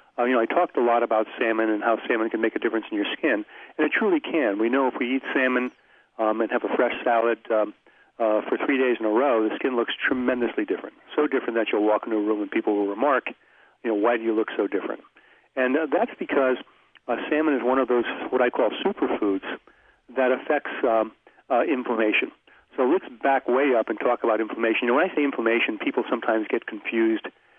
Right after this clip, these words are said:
because they'll say, "Well, isn't, isn't inflammation like a bright red sunburn or a swollen finger?" And as a matter of fact, that's the extreme of inflammation.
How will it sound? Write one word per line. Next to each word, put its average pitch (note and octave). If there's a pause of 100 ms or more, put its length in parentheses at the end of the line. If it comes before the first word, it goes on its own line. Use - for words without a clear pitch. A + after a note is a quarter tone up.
(200)
because B2+
they'll C3
say, C3
"Well, D#3+
isn't, A3
isn't G3
inflammation C3+
like A2
a G2
bright A2+
red A#2
sunburn A2+
or G2+
a G#2
swollen G#2+
finger?" G#2+ (480)
And C#3+
as -
a D#3
matter G#3+
of -
fact, -
that's D3
the C#3
extreme C3+
of G#2+
inflammation. G2+